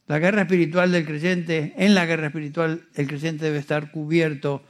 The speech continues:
con esta coraza de justicia. En la, en la Escritura el corazón y las entrañas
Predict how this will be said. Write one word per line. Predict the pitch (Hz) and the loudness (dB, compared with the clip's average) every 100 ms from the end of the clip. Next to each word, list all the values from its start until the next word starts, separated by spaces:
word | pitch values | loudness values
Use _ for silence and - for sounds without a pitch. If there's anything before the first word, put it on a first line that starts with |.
| _ _ _ | _ _ _
con | - 151 160 | -4 -2 0
esta | 151 156 | -2 -4
coraza | 151 147 151 143 147 139 | -4 -4 -4 -4 -8 -8
de | 139 | -10
justicia. | 147 139 - 170 143 131 - _ _ _ _ _ _ _ _ _ | -10 -8 4 4 4 -8 -16 _ _ _ _ _ _ _ _ _
En | - 156 | -4 -4
la, | 160 | -2
en | 160 | -4
la | 156 | -4
Escritura | 165 139 185 190 | -4 0 4 4
el | 156 | 2
corazón | 165 156 143 185 185 | 2 0 0 0 2
y | |
las | 165 151 | 0 -2
entrañas | 160 147 180 190 185 180 - | -4 0 2 4 2 0 -4